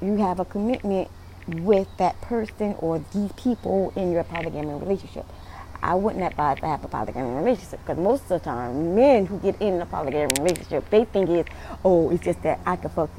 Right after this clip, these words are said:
who I wanna fuck any day, anytime." You know, that's, that's not the way it's supposed to be. That's not the truth, but that's why people get into those open relationships, 'cause they feel that they can have the freedom to do whatever.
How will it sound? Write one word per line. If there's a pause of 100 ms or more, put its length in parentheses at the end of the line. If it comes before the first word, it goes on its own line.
who
I
wanna
fuck (360)
any
day,
anytime." (480)
You
know, (220)
that's, (140)
that's
not
the
way
it's
supposed
to
be.
That's
not
the
truth, (100)
but (760)
that's
why
people
get
into
those
open
relationships,
'cause
they
feel
that
they
can
have
the
freedom
to
do
whatever.